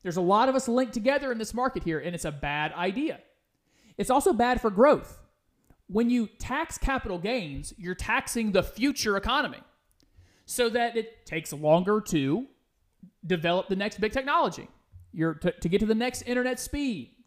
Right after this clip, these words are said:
to develop whatever app is next. I'm thinking of techno-, technological things, but whatever the next thing is, if it's the next, uh, I don't know, the next thing that will compete with fossil fuels, when you're, you take money out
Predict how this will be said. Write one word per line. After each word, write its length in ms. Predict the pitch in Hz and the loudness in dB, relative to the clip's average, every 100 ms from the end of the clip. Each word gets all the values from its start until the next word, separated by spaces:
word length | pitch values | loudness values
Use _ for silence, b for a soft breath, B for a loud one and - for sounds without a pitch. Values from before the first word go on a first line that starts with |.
| - | -8
to 60 | |
develop 340 | 160 165 202 208 | -2 2 2 2
whatever 240 | 208 202 | 0 -2
app 280 | 185 196 226 | 0 0 2
is 140 | 233 233 | 2 4
next. 520 | 262 208 - - - b b b b b b | 4 2 -2 -16 -20 b b b b b b
I'm 120 | 185 | -2
thinking 220 | 240 220 | 0 0
of 100 | 180 | 0
techno-, 400 | 185 156 196 269 - | -2 -2 0 0 -2
technological 500 | 196 170 226 - 170 | -2 2 2 2 -4
things, 380 | 170 185 226 | -2 -2 -2
but 180 | 175 175 - _ _ _ _ _ | -2 -2 -4 _ _ _ _ _
whatever 500 | 180 226 226 220 240 | -2 -2 0 2 4
the 100 | 220 | 4
next 280 | 226 220 - | 2 0 -2
thing 240 | 233 226 | 0 2
is, 240 | 247 214 | 4 4
if 80 | 170 | 2
it's 100 | 175 | -6
the 120 | 196 | -4
next, 340 | 196 208 - - | -2 -4 -8 -6
uh, 300 | 202 196 190 - _ _ _ _ _ | -4 -2 -4 -6 _ _ _ _ _
I 60 | 180 | -6
don't 80 | 214 | -2
know, 80 | 165 | 0
the 100 | 175 | 0
next 140 | 185 | -2
thing 160 | 208 190 | -2 0
that 100 | 196 | 0
will 80 | |
compete 300 | 180 180 214 | -2 2 2
with 100 | 202 | 2
fossil 320 | - 220 - 214 | 4 4 4 4
fuels, 600 | 226 254 165 120 - - _ _ b b b | 6 8 8 4 -8 -16 _ _ b b b
when 160 | 190 208 | 4 6
you're, 320 | 220 208 185 - - | 8 6 4 -4 -2
you 100 | 190 | 2
take 300 | - 294 247 | 6 6 6
money 360 | 233 262 226 - | 6 6 4 2
out 220 | 196 226 | 2 2